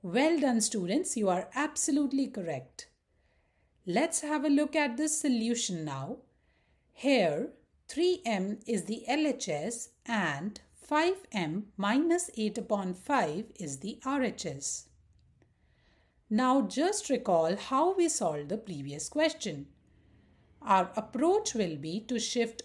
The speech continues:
all the variable terms to the L H S and all the constant terms to the R H S. So,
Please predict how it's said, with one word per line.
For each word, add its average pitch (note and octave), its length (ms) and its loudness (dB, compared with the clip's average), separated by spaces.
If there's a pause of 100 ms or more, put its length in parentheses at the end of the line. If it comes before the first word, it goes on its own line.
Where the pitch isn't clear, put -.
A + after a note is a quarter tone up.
all C#4+ 340 4
the D#4+ 140 2
variable A3+ 600 0
terms G3 360 0
to G#3+ 140 -4
the F#3+ 240 -6
L C#4 200 2
H - 220 -2
S E3 440 -2
and F#3 220 -4 (100)
all D4+ 300 2
the D#4 100 0
constant G3 640 -4
terms D#3 320 -4
to F#3+ 160 -6
the A#3+ 220 -8
R C#4 180 0
H - 220 -4
S. - 440 -10 (1300)
So, G#3+ 720 4